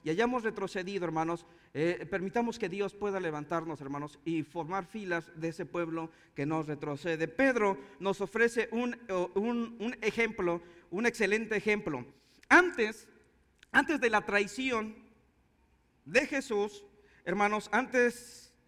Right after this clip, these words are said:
eh, Pedro fue el que decidió seguirlo y lo dijo. Y sus palabras de Pedro fueron como estas: "Te seguiré hasta la muerte". Pero nosotros conocemos la historia, no hay aquí ninguna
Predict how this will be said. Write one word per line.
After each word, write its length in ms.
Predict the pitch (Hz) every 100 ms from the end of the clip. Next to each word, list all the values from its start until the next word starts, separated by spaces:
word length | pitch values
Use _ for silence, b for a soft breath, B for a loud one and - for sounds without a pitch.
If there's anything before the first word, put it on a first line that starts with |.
| b b b b
eh, 800 | 180 190 185 185 185 185 190 190 - - -
Pedro 420 | 269 311 220 208
fue 220 | 202 240
el 140 | 254 247
que 420 | 233 220 190 - - 156 160
decidió 560 | 196 190 214 196 240
seguirlo 680 | - 214 185 233 240 202 180
y 120 | 185 196
lo 160 | 196
dijo. 440 | 226 262 185 165 - B B
Y 80 | -
sus 160 | - 220
palabras 440 | 226 254 269 247
de 100 | 208
Pedro 340 | 220 240 233 226
fueron 440 | 208 233 233 233
como 260 | 214 196 214
estas: 360 | 214 196 -
"Te 140 | 214 196
seguiré 680 | 208 180 180 175 226 359 415 - _ _ _ _ _ _
hasta 260 | - - 220
la 80 |
muerte". 540 | 220 254 277 269 277 123 - - - _ _ _ _ -
Pero 200 | 220 214
nosotros 440 | 220 262 247 262
conocemos 460 | 226 214 214 233 220
la 100 | 214
historia, 420 | 214 247 214 180
no 100 | 180
hay 80 | 220
aquí 200 | 208 208
ninguna 480 | 196 196 202 190